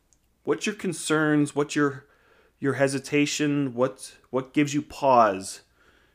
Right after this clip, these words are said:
as we're now hours away from this season kicking off, as it relates to the Hounds?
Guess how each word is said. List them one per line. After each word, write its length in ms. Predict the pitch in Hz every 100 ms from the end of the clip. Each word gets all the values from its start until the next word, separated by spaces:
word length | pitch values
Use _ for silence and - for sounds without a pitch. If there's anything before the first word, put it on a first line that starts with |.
| _
as 180 | 110 107
we're 80 | 117
now 240 | 117 117
hours 340 | - 113 123 120
away 260 | 113 113
from 180 | 110 107
this 160 | 110 -
season 380 | 123 113 107 104
kicking 320 | 107 104 95
off, 380 | 85 - - _ _ _ _ _ _ _ _ _ -
as 200 | 135 131
it 40 |
relates 260 | 123 117 113
to 60 |
the 60 | 90
Hounds? 420 | 85 53 - -